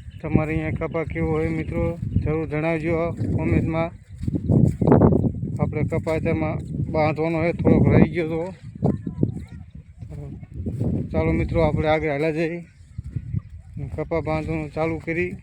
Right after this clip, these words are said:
એ કપાને પાણી પાવાનું એટલે કપા બાંધો તો જેવો તેવો. બાજુ કર્યા વગર તો પાણી હાલશે નહીં.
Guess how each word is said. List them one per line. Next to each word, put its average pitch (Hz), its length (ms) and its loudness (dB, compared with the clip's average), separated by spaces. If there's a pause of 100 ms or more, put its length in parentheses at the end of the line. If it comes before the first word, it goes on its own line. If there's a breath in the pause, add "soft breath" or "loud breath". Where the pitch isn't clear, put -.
(2250)
એ 143 80 -8
કપાને 160 400 -4
પાણી 156 320 0
પાવાનું 156 480 0
એટલે 156 160 -4
કપા 156 320 -4
બાંધો 151 360 -4
તો 160 100 -4
જેવો 156 300 -2
તેવો. 165 240 -4 (3000)
બાજુ 151 280 -2
કર્યા 165 280 -2
વગર 156 180 -4
તો 156 100 -2
પાણી 156 320 -4
હાલશે 151 340 -4
નહીં. 165 280 -4